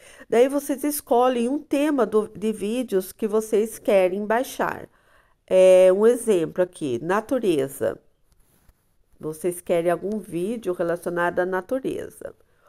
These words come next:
Ó, digitei natureza. Venho aqui na barra de pesquisa. Olha quantos vídeos relacionado à natureza.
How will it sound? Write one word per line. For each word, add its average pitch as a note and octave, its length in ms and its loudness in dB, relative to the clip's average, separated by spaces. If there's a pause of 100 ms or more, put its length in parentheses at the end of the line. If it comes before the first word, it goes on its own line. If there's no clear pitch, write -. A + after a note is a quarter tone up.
(220)
Ó, - 220 -10 (220)
digitei D3+ 440 -10
natureza. F3+ 1000 0 (800)
Venho C#3+ 200 -6
aqui D3 140 -10
na F3 100 -4
barra G#3+ 300 -2
de B3+ 100 -8
pesquisa. A#3+ 840 -6 (2500)
Olha G#3 340 4
quantos C#4 640 -2
vídeos G#3+ 720 -4
relacionado F#3 1200 0
à G#3 260 0
natureza. A3 1040 -4